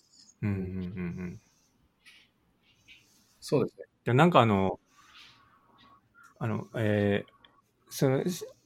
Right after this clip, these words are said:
Speaker 1: オロチマルさんと同じように、こう、た-、法律系かわからないですけど、社会人として留学して、一年間ぐらい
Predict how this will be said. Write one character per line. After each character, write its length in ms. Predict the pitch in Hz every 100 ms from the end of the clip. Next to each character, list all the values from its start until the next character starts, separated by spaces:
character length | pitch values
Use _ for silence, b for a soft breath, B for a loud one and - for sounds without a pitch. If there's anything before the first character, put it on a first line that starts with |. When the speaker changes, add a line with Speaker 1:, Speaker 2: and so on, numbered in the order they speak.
| _ -
Speaker 1:
オ 80 | 151
ロ 100 | 175
チ 140 | 180
マ 140 | 180 175
ル 100 | 165
さ 260 | 175 165
ん 540 | 165 160 156 151 170 - _ _
と 180 | - 139
同 180 | 143 147
じ 140 | 135
よ 240 | 143 139 139
う 20 |
に、 260 | 147 160 139
こ 380 | 117 107 101 98
う、 20 |
た-、 240 | 117 120
法 240 | 120 127 120
律 340 | 123 - 123
系 340 | 120 120 120
か 140 | 131 113
わ 60 |
か 100 | 107
ら 80 | 117
な 40 | 107
い 40 |
で 40 |
す 60 | 92
け 80 | -
ど、 120 | 107
社 220 | - - 131
会 340 | 180 180 165
人 320 | 143 139 127
と 160 | 123 139
し 80 | -
て 120 | 160
留 220 | 135 135
学 300 | 131 123 135
し 100 | -
て、 320 | - 151 143
一 220 | - 123 147
年 220 | 143 135
間 240 | 143 139
ぐ 80 | 131
ら 140 | 127
い 180 | 101 90